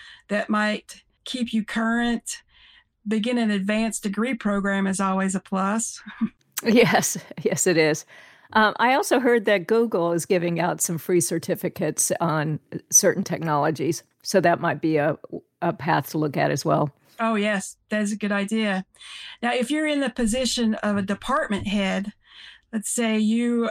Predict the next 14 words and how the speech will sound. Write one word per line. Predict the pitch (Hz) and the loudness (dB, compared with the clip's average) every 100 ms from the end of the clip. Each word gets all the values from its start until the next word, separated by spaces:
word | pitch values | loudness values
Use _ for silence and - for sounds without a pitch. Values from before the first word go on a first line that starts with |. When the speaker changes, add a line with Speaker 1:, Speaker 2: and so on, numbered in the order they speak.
| - | -4
Speaker 1:
uh, | 202 202 | -2 -2
have | 202 226 208 | 0 0 0
advanced | 208 202 226 233 220 - | -2 0 0 -2 -2 -4
your | 208 | -4
career | - 214 214 226 220 | -2 -2 0 0 0
to | 208 208 | 0 0
where | 214 214 | 0 0
you | 208 226 233 226 | 2 2 0 0
are | 202 202 202 196 196 202 214 | 0 0 0 0 0 -2 -4
the | - 208 202 196 196 | -4 -2 0 -2 -2
leader | 226 247 220 | 0 0 0
of | 208 196 | 0 -2
a | |
team, | 190 - 254 226 214 | -4 -4 0 2 2